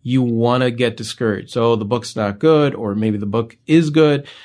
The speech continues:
and nobody cares. Nobody cares about me. You're not any good. Who are you to blah, blah, blah, blah, blah?" Like, all that stuff. Basically, imposter syndrome rolls in, insecurity rolls in. It all rolls in to tell you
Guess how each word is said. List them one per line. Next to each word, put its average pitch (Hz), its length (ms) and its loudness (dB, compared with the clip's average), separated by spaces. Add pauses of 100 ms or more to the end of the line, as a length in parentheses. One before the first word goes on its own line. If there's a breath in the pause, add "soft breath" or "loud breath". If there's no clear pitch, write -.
(120 loud breath)
and 104 120 -4
nobody 101 260 -2
cares. 147 800 0
Nobody 87 240 -10
cares 165 340 2
about 143 300 -2
me. 135 380 -2
You're 160 260 4
not 156 220 2
any 143 220 0
good. 135 680 2 (220 loud breath)
Who 151 220 4
are 113 120 4
you 165 340 2
to 170 80 2
blah, 110 280 0
blah, 107 140 -4
blah, 101 260 0
blah, 104 80 -4
blah?" 156 500 2
Like, 117 240 -6 (100)
all 156 240 2
that 135 220 0
stuff. 101 340 -8
Basically, 139 460 0
imposter 131 600 -2
syndrome 127 600 2
rolls 120 460 0
in, 120 400 0 (240 loud breath)
insecurity 139 760 2
rolls 123 540 0
in. 113 300 -2
It 139 120 0
all 135 320 2
rolls 120 460 -2
in 113 220 -2
to 113 100 -8
tell 120 340 0
you 120 640 2